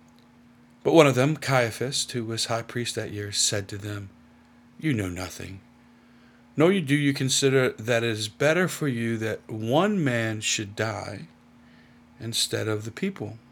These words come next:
so that the whole nation may not perish." He did not say this on his own, but since he was high priest for that year, he prophesied that Jesus was going to die for the nation,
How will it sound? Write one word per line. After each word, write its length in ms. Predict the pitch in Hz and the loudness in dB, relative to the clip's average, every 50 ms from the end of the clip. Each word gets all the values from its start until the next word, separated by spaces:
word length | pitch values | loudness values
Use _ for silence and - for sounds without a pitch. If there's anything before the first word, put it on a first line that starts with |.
| - - - - - - - - - - - - - - - - - - - - - - - - - | -20 -20 -20 -20 -20 -20 -20 -20 -20 -20 -20 -20 -20 -20 -20 -20 -20 -20 -20 -20 -20 -20 -20 -18 -12
so 180 | - - 107 | -6 -2 -2
that 100 | 101 98 | -2 -2
the 80 | - 104 | -2 -4
whole 200 | 95 113 113 107 | -2 0 0 0
nation 540 | 104 104 110 113 113 - - 110 104 104 104 | 0 0 0 0 2 0 0 0 -2 -4 -4
may 120 | 104 104 | -4 -4
not 260 | 98 95 98 104 - | -4 -6 -6 -8 -10
perish." 720 | - - 113 104 95 95 95 98 - - - - - - - - - - - - - - - - - - - - - - - - - - - - - - - - - - - - - - - - - - - - - - - - - - - - - - - - - - - | -8 -6 -6 -6 -6 -8 -12 -14 -14 -14 -12 -12 -12 -14 -18 -20 -20 -20 -20 -20 -20 -20 -20 -20 -20 -20 -20 -20 -20 -20 -20 -20 -20 -20 -20 -20 -20 -20 -20 -20 -20 -20 -20 -20 -20 -20 -20 -20 -20 -20 -20 -20 -20 -20 -20 -20 -20 -20 -20 -20 -20 -20 -20 -20 -20 -20 -12
He 60 | - | -4
did 140 | 117 113 113 | -2 2 4
not 200 | 143 165 170 - | 4 4 4 4
say 140 | - 170 156 | 4 4 6
this 240 | 143 151 135 - | 6 4 4 4
on 140 | 143 139 131 | 4 4 4
his 180 | 135 135 120 131 | 4 4 4 6
own, 540 | 139 160 185 185 139 98 98 98 95 - - - | 4 4 4 2 0 0 -2 -8 -14 -18 -18 -16
but 160 | 101 101 - | -12 -4 -4
since 260 | - 127 123 120 - | -2 -2 -2 -2 -2
he 120 | - 120 117 | -2 -2 -2
was 180 | 113 107 - | -2 -4 -4
high 240 | - - 135 131 135 | -2 -2 0 0 -2
priest 640 | 135 - - - - 311 254 - - - - - - - | -4 -6 -4 -2 -2 0 0 -2 -4 -4 -6 -8 -16 -18
for 220 | - - - 117 113 | -16 -8 -6 -6 -4
that 220 | 113 110 110 95 | -4 -4 -6 -6
year, 360 | 101 98 101 104 101 104 101 - - - - - - - - - - - - - - - | -8 -8 -6 -6 -6 -6 -8 -10 -16 -20 -20 -20 -20 -20 -20 -20 -20 -20 -20 -20 -20 -14
he 120 | - - 107 | -10 -8 -8
prophesied 840 | - - - 165 175 160 - 175 160 - - 160 151 147 143 135 | -6 0 2 2 2 4 4 4 4 4 6 4 4 4 2 2
that 100 | 123 127 | 0 -2
Jesus 500 | 123 - 131 127 123 117 123 117 - - | 0 0 0 0 0 0 0 -2 -2 -2
was 160 | 123 120 113 113 | -2 -4 -4 -4
going 160 | 123 117 113 | -4 -4 -4
to 100 | 113 107 | -6 -6
die 480 | 104 104 120 113 110 110 110 110 107 | -4 -2 -2 0 0 0 -2 -2 -4
for 140 | 104 - 110 | -6 -8 -10
the 120 | 101 104 101 | -8 -8 -8
nation, 460 | 101 98 95 92 - - 107 92 | -8 -8 -8 -6 -8 -8 -8 -10